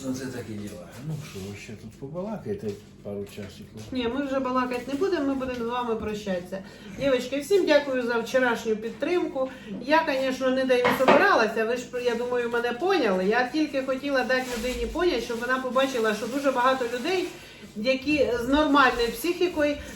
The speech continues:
Speaker 2: не переживають, я їх не роздражаю, що я показую не для неї, а для вас, для тих людей, кому це інтересно. Так що всім дякую, хто написав, хто підтримав.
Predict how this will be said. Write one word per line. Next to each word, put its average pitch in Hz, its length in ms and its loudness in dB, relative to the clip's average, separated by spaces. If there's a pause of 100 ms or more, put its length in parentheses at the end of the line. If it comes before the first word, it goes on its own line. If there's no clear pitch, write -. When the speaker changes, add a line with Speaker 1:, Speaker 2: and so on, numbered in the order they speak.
Speaker 2:
не 277 180 2
переживають, 262 920 4
я 240 160 6
їх 233 160 -2
не 233 100 8
роздражаю, 233 720 2
що 262 140 0
я 254 160 4
показую 254 600 2
не 233 120 0
для 233 180 0
неї, 240 400 0
а 220 80 2
для 226 220 0
вас, 247 260 2 (140)
для 262 80 4
тих 254 280 -4 (100)
людей, 233 200 0
кому 233 220 -4
це 233 220 -4
інтересно. 220 800 0 (400)
Так 262 180 2
що 262 120 -2
всім 285 320 0
дякую, 262 420 2
хто 233 160 -4
написав, 226 580 0
хто 220 120 -2
підтримав. 269 640 -2